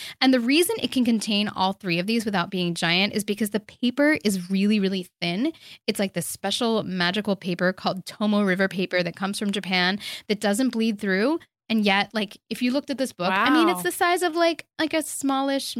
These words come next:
Speaker 1: to medium-sized paperback. Like, it's not gigantic.
Speaker 2: Is it, um, how wide and tall are we talking? And I will share
Speaker 1: Oh,
Speaker 2: a
Speaker 1: man.
Speaker 2: photo in the show notes. But, like,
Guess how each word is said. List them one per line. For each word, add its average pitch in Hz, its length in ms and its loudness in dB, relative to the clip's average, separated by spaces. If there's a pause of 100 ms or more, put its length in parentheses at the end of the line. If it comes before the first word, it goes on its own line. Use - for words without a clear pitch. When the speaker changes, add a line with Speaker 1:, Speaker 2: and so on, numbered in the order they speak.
(100)
Speaker 1:
to 262 140 -2
medium-sized 202 720 2
paperback. - 460 -6
Like, 190 120 -4
it's 190 160 -6
not 180 240 0
gigantic. - 720 -4
Speaker 2:
Is 277 220 2
it, 294 240 4
um, 226 280 2
how 302 280 2
wide 240 300 4
and 220 140 0
tall 202 300 2
are 175 60 0
we 175 100 -4
talking? 180 340 -4
And 202 120 4
I 208 80 6
will 226 180 4
share 190 360 4
Speaker 1:
Oh, 170 80 2
Speaker 2:
a 170 40 2
Speaker 1:
man. 165 140 -4
Speaker 2:
photo 180 240 2
in 175 120 -2
the 170 100 -2
show 180 200 -2
notes. 165 220 -4
But, 254 160 2
like, 254 200 2